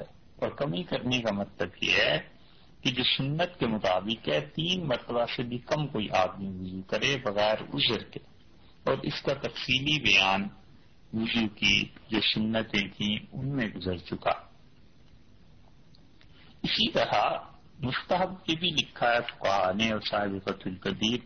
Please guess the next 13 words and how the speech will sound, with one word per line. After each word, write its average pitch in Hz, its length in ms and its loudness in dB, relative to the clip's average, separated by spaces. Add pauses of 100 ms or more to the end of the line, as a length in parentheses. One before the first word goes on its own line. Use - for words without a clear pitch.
نے 135 140 4
اور 113 200 0
الباب 98 420 0
الوائد 95 500 0
میں 101 100 -4
ابن 95 280 -4
نجیم 104 380 -2
رحمۃ 95 360 -4
اللہ 98 300 0
علیہ 95 160 -2
وغیرہ 92 440 2
نے 117 140 2 (1800)
کہ 156 60 2